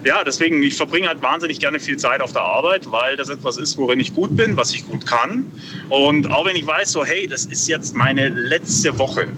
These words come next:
als Beispiel, ähm, ich würd nach wie vor jeden Tag genauso machen, wie sonst auch. Ich würd zum Arbeiten gehen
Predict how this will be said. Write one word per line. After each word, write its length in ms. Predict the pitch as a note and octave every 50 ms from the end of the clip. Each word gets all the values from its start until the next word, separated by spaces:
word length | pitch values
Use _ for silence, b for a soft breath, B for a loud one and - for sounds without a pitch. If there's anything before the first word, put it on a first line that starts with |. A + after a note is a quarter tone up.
| - - -
als 200 | - G2 - -
Beispiel, 500 | F2+ E2+ - - - - G#2+ G#2 B2+ - - - - B B B B B - -
ähm, 600 | A#2 A2+ A#2 A2 G#2+ G#2+ G#2 G#2+ A2 A#2+ B2 - -
ich 160 | A#2 A2+ - -
würd 100 | B2+ - - - - - - - -
nach 220 | C3 B2 A#2+ -
wie 80 | E3 C#3
vor 140 | - C#3 B2+
jeden 220 | A#2 A#2+ C3 C#3+
Tag 180 | C3 B2 C3 C3
genauso 320 | - A2 G#2+ A#2+ C3 D3+ C#3
machen, 280 | C#3 C#3+ C#3 D3 C#3+
wie 60 | B2+ C3
sonst 360 | - - C3 B2 B2 - -
auch. 200 | B2+ D#3+ E3+ A2+
Ich 120 | G2 -
würd 140 | G#2+ G2 F#2+
zum 140 | - F#2+ F#2
Arbeiten 420 | E2+ F#2 G#2 A#2+ C3 - D#3 D#3
gehen 280 | D3 D#3 E3 F3+ F#3+